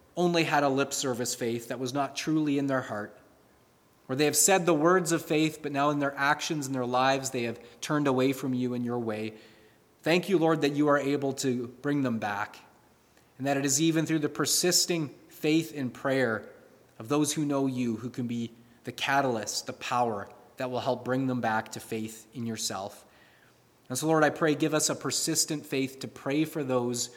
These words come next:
who are persisting in unbelief, even today, that others could come to know you and so be saved. And so, Father, bless each one today.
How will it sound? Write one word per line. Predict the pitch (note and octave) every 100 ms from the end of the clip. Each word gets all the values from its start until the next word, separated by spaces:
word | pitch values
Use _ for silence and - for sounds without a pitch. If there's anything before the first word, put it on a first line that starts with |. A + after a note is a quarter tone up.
| - -
who | C3
are |
persisting | A#2+ B2+ - C3+ B2 - B2
in |
unbelief, | A#2 A#2 A2+ G#2 G#2 - - -
even | C3 B2
today, | A2+ A#2+ G#2 G2+ - - _ _ _ _
that | - B2+
others | C3+ C3 B2+
could | - B2
come | - A2+ G2+ F2 - _ _ _ _
to | C3
know | B2 A#2
you | A2 G#2+ F#2+ F#2 -
and | B2 A#2
so | A#2+
be | G#2+
saved. | G#2 - G#2 G2+ G2 - _ _ _ _ _ _ _ _
And | B2+
so, | D3+
Father, | D3+ C#3 C#3
bless | C3 D3 C#3+
each | C#3+ -
one | C3+
today. | C3+ B2+ A#2 A2+